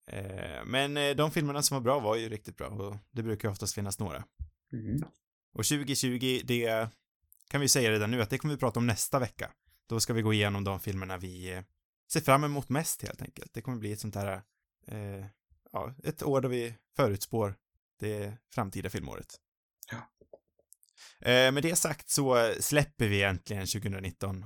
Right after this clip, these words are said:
Speaker 1: och det förra årtiondet och ger oss in i det nya på riktigt nu en vecka in.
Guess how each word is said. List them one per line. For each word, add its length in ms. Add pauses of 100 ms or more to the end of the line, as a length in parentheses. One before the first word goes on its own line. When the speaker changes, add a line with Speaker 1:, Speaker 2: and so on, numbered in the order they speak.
Speaker 1:
och 420
det 100
förra 320
årtiondet 800
och 180
ger 160
oss 100
in 180
i 40
det 60
nya 380 (460)
på 80
riktigt 540
nu 280
en 100
vecka 320
in. 200